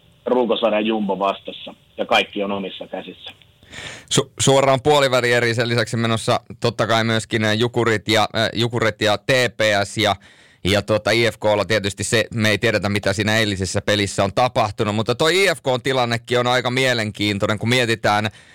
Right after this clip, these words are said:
Speaker 2: allekirjoittanutkin nosti ennen kauden alkua I F K:n suurimmaksi mestarisuosikiksi, ja siellä on kyllä aikamoinen, äh, crème de la crème, jos Juhani Tammista laina-, lainaan, niin, niin tämä pelaaja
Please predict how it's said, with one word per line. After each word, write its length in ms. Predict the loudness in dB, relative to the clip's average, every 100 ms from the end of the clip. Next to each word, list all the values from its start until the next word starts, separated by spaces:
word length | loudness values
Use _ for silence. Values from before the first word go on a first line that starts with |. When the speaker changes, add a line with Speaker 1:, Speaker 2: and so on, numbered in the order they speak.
| -10 -2 0 0 -8 -2
Speaker 2:
allekirjoittanutkin 1400 | 0 2 0 0 0 2 0 -2 -4 -4 -2 0 0 -2 0
nosti 560 | 0 0 -2 -2 -4 -4 -20 _ 0
ennen 240 | 2 2
kauden 360 | 2 4 2 2
alkua 380 | 0 0 2
I 220 | 2 2 0
F 60 | 0
K:n 280 | 0 0 -2
suurimmaksi 760 | 0 0 0 0 -2 -2 -2
mestarisuosikiksi, 1400 | 0 0 0 -2 -2 -4 0 2 2 0 -4 -6 -2 0
ja 140 | 0 0
siellä 380 | 0 0 2
on 260 | 2 0 -4 -2
kyllä 220 | 0 0 2
aikamoinen, 960 | 2 2 -2 0 0 0 -2 0 -2
äh, 160 | 0 0 -2 0
crème 340 | 0 0 0
de 100 | 2
la 160 | 2 0 -2
crème, 320 | 0 0 0
jos 180 | -4 0
Juhani 220 | 0 0
Tammista 500 | 0 0 -2 -2 0
laina-, 240 | 2 0 -4 -2
lainaan, 460 | 2 2 2 0 -2 -8 -20 -20 -2
niin, 260 | 2 2
niin 220 | 2 -2 0
tämä 300 | 0 2 -2 0
pelaaja 500 | 2 4 2 2